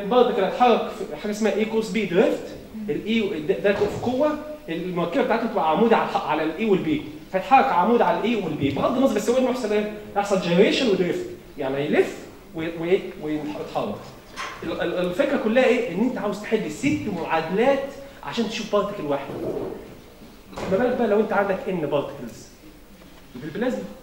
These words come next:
لو انت عندك في مكان مثال، مثلًا في كلاسيكال بلازما عشرة اس سا-، عشرة اس عشرة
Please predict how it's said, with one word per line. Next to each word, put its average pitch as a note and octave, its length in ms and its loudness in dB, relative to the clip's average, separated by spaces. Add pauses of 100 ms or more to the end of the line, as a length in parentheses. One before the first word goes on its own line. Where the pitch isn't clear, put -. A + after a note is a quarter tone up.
(460)
لو D#3 120 4
انت B3+ 160 2
عندك G#3 320 0
في - 180 -8
مكان E3+ 160 -2
مثال، G#3+ 180 0
مثلًا F#3+ 200 0
في - 180 -8
كلاسيكال G3 320 -2
بلازما G3+ 260 -2
عشرة G#3 360 0
اس - 240 -12
سا-، A#3 200 0
عشرة G#3 400 0
اس - 60 -4
عشرة A#3 320 -2